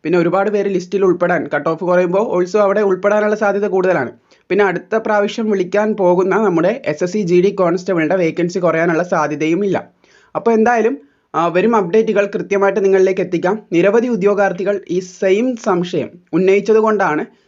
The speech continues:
ഈ ഒരു കാര്യം നിങ്ങളിലേക്ക് എത്തിച്ചിട്ടുള്ളത്. ബാക്കി ഒരുപാട്, ആ,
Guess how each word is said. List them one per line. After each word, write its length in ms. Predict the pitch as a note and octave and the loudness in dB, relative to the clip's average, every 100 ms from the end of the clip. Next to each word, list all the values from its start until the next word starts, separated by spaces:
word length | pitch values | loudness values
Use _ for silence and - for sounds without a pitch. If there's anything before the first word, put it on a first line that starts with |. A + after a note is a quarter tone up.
| _ - | _ -2
ഈ 80 | F#3 | 2
ഒരു 80 | G3+ | 2
കാര്യം 280 | F3 F#3 | 2 0
നിങ്ങളിലേക്ക് 380 | F3+ E3 E3 E3+ | 0 0 0 -2
എത്തിച്ചിട്ടുള്ളത്. 560 | E3+ D#3 D#3+ C#3 B2 A2 - _ _ - | -4 -8 -8 -4 -4 -6 -10 _ _ -4
ബാക്കി 240 | D3+ F#3 | -4 0
ഒരുപാട്, 380 | F#3 E3+ F3+ F#3+ B3 _ _ | 0 2 0 0 -4 _ _
ആ, 80 | C#3+ | -6